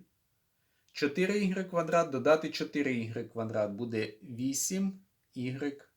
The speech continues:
квадрат. І додати чотири ігрек ікс. Додати чотири ігрек ікс. Ось така відповідь буде на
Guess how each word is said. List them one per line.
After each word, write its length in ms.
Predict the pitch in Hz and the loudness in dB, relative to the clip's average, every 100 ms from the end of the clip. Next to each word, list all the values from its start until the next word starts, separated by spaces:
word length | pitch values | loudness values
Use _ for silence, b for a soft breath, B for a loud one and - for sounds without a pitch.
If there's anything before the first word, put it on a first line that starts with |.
| _ | _
квадрат. 640 | - 127 123 110 104 - _ _ _ _ _ _ _ _ _ _ _ _ _ _ _ _ _ _ - | -8 -4 0 0 0 -10 _ _ _ _ _ _ _ _ _ _ _ _ _ _ _ _ _ _ -6
І 60 | 220 | 2
додати 460 | 151 135 170 156 | 4 6 6 4
чотири 440 | - 117 139 151 160 | -4 -4 0 0 0
ігрек 540 | - 123 123 120 - | -2 -6 -4 -6 -6
ікс. 340 | 107 - - _ | -8 -8 -14 _
Додати 560 | 123 110 131 170 175 180 | -10 -4 0 0 -2 -10
чотири 640 | - 117 - 120 147 170 - | -8 -10 -6 -6 -6 -10 -12
ігрек 480 | 123 113 123 120 - _ _ | -10 -8 -8 -12 -14 _ _
ікс. 460 | 127 107 - - _ _ _ _ _ _ _ _ _ _ _ _ _ _ _ _ _ _ - | -12 -12 -12 -20 _ _ _ _ _ _ _ _ _ _ _ _ _ _ _ _ _ _ -4
Ось 180 | 135 | -2
така 300 | - 131 170 | 0 4 4
відповідь 540 | 190 147 - 156 175 156 | 4 2 -2 -2 -2 -4
буде 400 | 131 147 165 175 - _ | -4 -2 -2 -4 -8 _
на 380 | 120 113 139 160 | -4 -2 -2 -4